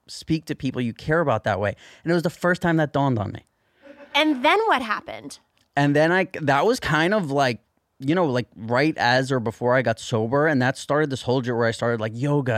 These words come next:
Speaker 1: and meditation and this, and really started, like, I think when you're so, such an addict and, like, so into pills and alcohol and this, it's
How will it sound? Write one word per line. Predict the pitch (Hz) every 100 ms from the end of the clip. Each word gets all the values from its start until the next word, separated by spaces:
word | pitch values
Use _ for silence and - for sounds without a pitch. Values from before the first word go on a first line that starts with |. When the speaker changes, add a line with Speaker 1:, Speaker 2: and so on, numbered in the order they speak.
| 107
Speaker 1:
and | 120 127
meditation | 127 131 139 147 - 117 107
and | - 120
this, | 143 -
and | 117
really | 123 139
started, | 135 - 131 123
like, | 120 117 104 - - - - -
I | 156
think | 240 254
when | 151 156 147
you're | 139 139 131
so, | - - - 135 139 139 135 -
such | - 151 143
an |
addict | 110 117 117 143 - -
and, | 127 120
like, | 107 -
so | - 131 127
into | 123 113
pills | - - 131 113
and | - 117
alcohol | 123 113 113 113
and | 113
this, | 110 - -
it's | 120 - -